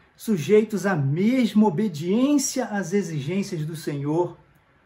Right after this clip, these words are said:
com os mesmos direitos e deveres, com as mesmas bênçãos e responsabilidades, com a mesma vocação e capacitação dadas do alto.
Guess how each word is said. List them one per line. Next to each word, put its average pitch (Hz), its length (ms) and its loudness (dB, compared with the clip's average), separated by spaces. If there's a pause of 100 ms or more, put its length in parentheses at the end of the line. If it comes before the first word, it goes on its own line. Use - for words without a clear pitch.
(100)
com 208 160 0
os 160 140 0
mesmos 185 400 -2
direitos 151 600 -2
e 175 80 -6
deveres, 151 720 2 (460)
com 214 140 0
as 170 120 -2
mesmas 190 460 -2
bênçãos 196 720 0
e 196 80 0
responsabilidades, 165 1500 -4 (440)
com 214 120 0
a 196 80 2
mesma 196 440 0
vocação 208 840 -2
e 220 100 -2 (140)
capacitação 196 1200 -4 (380)
dadas 143 600 -2
do 123 240 -6
alto. 113 440 -10